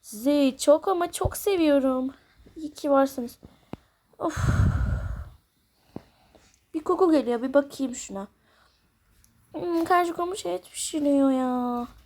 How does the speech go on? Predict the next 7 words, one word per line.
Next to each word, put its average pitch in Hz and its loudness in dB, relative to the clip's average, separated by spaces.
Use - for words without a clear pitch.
Ne 294 -2
güzel. 240 -2
Karşı 311 4
komşu 349 -4
et - -6
pişiriyor 277 0
ya. 254 -2